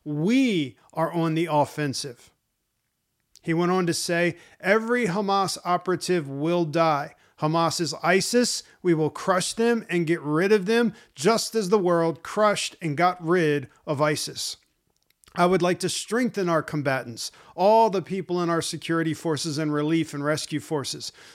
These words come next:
the entire people of Israel are behind you. End quote,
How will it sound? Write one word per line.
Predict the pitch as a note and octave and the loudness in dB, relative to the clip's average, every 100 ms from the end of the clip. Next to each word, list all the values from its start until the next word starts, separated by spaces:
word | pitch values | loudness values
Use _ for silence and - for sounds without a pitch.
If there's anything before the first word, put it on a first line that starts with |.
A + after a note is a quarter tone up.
| - | -2
the | F3 | 0
entire | D#3+ D3 G3 G#3+ A3 G#3+ | 0 -2 0 2 2 0
people | - G3 G3+ G3 F#3 | -4 -6 -6 -2 0
of | F#3 | -2
Israel | - E3 B2+ D3 D3 C#3+ C3 _ _ _ | -4 -4 -2 -2 0 -2 -6 _ _ _
are | D#3+ D#3 D#3 D#3 D3+ _ _ - | 2 6 6 4 -2 _ _ -4
behind | C#3+ C3+ C3+ B2+ | -2 -2 -2 -4
you. | B2+ C#3+ _ _ - | -8 -14 _ _ -4
End | E3+ E3 | -2 -2
quote, | - E3+ D#3 D#3 | 0 0 0 -2